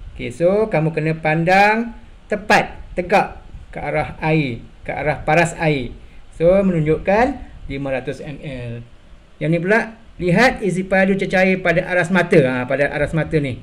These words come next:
Isi padu susu ialah dua ratus M L. Okey, ak-, atas ni akan bagi tahu M L ke L tau.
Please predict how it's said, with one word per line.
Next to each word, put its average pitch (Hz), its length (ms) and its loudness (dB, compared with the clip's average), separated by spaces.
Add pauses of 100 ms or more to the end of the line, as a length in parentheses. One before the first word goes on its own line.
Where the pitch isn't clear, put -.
(540)
Isi 151 160 -6
padu 165 320 2
susu 190 240 -2
ialah 196 460 4
dua 143 260 -2
ratus 240 480 6 (640)
M 190 240 0
L. 139 560 -2
Okey, 160 240 4
ak-, 160 240 -4
atas 196 320 2
ni 277 160 4
akan 262 160 4
bagi 226 160 2
tahu 240 240 8
M 190 240 -2
L 196 160 2
ke 214 160 0
L 208 240 2
tau. 143 240 2